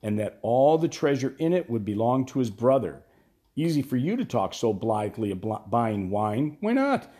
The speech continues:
Someday you'll have all the money in the world." Then, about a year before he bought the, brought the poisoned wine to Thomas, or to the king on an impulse, Flagg had shown Thomas this secret passage. And on this one occasion,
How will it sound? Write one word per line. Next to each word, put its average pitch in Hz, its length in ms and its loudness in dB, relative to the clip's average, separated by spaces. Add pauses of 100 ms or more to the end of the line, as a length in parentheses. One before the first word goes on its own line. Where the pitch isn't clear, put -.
(160)
Someday 196 300 -2
you'll 151 260 4
have 131 140 4
all 135 260 6
the 165 80 2
money 175 260 4
in 196 100 2
the 226 40 2
world." 127 480 4 (600)
Then, 117 520 -2 (460)
about 113 240 0
a 107 40 -2
year 104 280 0
before 156 380 -2
he 147 60 0
bought 123 320 -2
the, - 60 -18 (120)
brought 110 320 0
the 110 60 -8
poisoned 139 600 -2
wine 113 420 -2
to 104 100 -12
Thomas, 135 580 -8
or 117 100 -2
to 131 160 -2
the 110 80 -2
king 127 520 -4 (260)
on 127 140 2
an 123 100 2
impulse, 113 600 0 (220)
Flagg 214 280 -4
had 214 140 -2
shown 175 340 2
Thomas 107 540 -2 (260)
this 107 220 -4
secret 135 440 -4
passage. - 680 -8 (680)
And 104 140 -4
on 104 180 -4
this 101 280 -6
one 131 340 -2
occasion, 151 720 -4